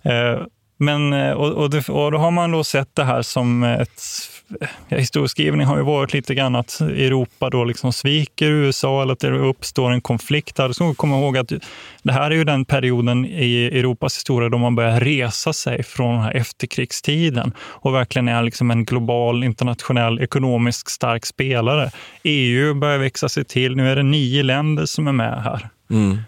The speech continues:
Speaker 1: Eh, och man
Speaker 2: Mm.
Speaker 1: kan få, faktiskt första gången egentligen i internationella sammanhang som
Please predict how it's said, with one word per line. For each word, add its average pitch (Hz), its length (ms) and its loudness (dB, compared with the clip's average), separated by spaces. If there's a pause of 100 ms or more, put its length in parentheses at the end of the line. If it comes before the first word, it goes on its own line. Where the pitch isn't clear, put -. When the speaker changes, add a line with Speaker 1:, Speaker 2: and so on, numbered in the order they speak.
Speaker 1:
Eh, 117 100 0
och 135 160 0
man - 60 6
Speaker 2:
Mm. 123 100 2
Speaker 1:
kan 131 120 -2
få, 151 220 -2
faktiskt - 540 -4
första - 480 -2
gången 190 420 4
egentligen 131 440 2
i 135 60 4
internationella 139 680 0
sammanhang 127 440 0
som 131 180 -2